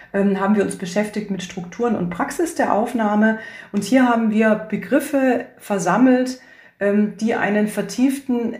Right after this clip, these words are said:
empirischen Blick auf den Aufnahmekontext, vor allem in deutschsprachigen Ländern, also überwiegend in Deutschland in dem Fall, ähm, herstellen. Also zum Beispiel das Thema Ab-, Aufnahmeverfahren, äh, oder das Thema Unterbringung und Wohnen,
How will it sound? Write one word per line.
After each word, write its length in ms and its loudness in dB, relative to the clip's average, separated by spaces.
empirischen 640 0
Blick 300 -2
auf 420 0
den 140 -2
Aufnahmekontext, 1200 0
vor 180 0
allem 280 4
in 160 2
deutschsprachigen 720 0
Ländern, 420 0
also 160 0
überwiegend 420 4
in 100 0
Deutschland 540 0
in 100 -4
dem 220 0
Fall, 400 -2
ähm, 420 0
herstellen. 840 0
Also 220 0
zum 180 0
Beispiel 320 0
das 160 -4
Thema 320 -2
Ab-, 260 -2
Aufnahmeverfahren, 1300 0
äh, 160 0
oder 220 4
das 180 -4
Thema 320 2
Unterbringung 640 0
und 220 0
Wohnen, 680 -2